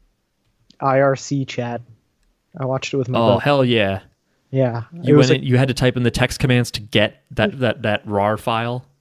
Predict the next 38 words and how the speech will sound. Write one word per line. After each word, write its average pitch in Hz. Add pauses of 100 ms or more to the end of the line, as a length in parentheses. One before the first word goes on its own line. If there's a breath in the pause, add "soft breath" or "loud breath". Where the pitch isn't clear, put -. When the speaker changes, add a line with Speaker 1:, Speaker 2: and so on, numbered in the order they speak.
(100)
Speaker 1:
Yes, -
it 143
was 123
Speaker 2:
Yeah. -
Speaker 1:
complicated, 113
and 139
I 127
probably 143 (140)
couldn't 147
replicate 131 (440)
that 127
effort 123
today. 117 (1500)
Speaker 2:
I 123
Speaker 1:
But 131
Speaker 2:
think 214
Speaker 1:
I 240
Speaker 2:
I, 214
Speaker 1:
think 185
Speaker 2:
I -
Speaker 1:
I -
la- 311
Speaker 2:
briefly 147
tried 123
to 113
be 110
one 107
of 107
those 101
file 101
dumps, 95
and -
then 98
I 98
was 95
like, 95
"Fuck 117
this." -